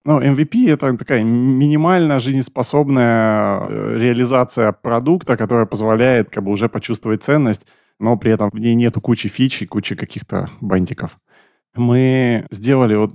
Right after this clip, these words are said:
внутри приложения, которое было у партнера, а, реализацию подписания в электронном виде. Ну, с точки зрения U I, да, и U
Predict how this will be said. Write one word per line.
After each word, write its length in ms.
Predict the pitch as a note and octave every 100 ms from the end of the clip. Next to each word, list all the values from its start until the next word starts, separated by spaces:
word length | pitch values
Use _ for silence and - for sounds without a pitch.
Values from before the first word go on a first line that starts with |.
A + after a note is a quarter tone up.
| -
внутри 380 | A2 A#2+ C3+ B2+
приложения, 800 | F#2+ _ A#2 G#2+ A2 A#2 E3+ A#3+
которое 220 | E3 D3+
было 180 | D3 C#3+
у 100 | C3
партнера, 640 | C3+ B2 D#3 C#3+ B2 G2+ _ _
а, 160 | G#2+ A2
реализацию 680 | A#2 A#2+ B2+ C3 B2+ - G#2+
подписания 640 | G#2 - B2+ B2 G#2 G#2
в 80 | G2
электронном 480 | G#2+ - A#2+ A2 A2+
виде. 360 | G#2+ G2 C#3 G3+ -
Ну, 260 | B2+ G2 F#2
с 80 | -
точки 240 | A2+ -
зрения 420 | A#2+ A2+ G#2+ G2+ G2+
U 220 | G#2 A#2+
I, 240 | B2 A2
да, 280 | G2 A2 G#2
и 80 | G2
U 180 | G2+